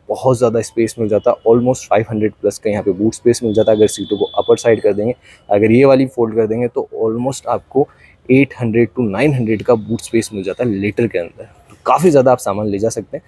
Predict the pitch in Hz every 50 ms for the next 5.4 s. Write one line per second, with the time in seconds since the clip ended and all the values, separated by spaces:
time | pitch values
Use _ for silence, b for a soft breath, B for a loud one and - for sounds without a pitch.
0 | b b b b b - 117 110 127 123 - 123 113 113 101 113 113 - - 127
1 | 117 - - 120 107 - 127 123 131 123 113 - - 110 110 107 101 - - 127
2 | 127 - 104 - - 110 104 101 101 - - 117 110 104 101 104 101 95 95 120
3 | 147 151 - 113 117 - - 123 131 160 160 143 143 - - 139 117 113 104 -
4 | 113 139 147 - - 120 120 127 139 117 110 - - 123 110 104 98 - - 110
5 | 98 92 85 76 82 104 107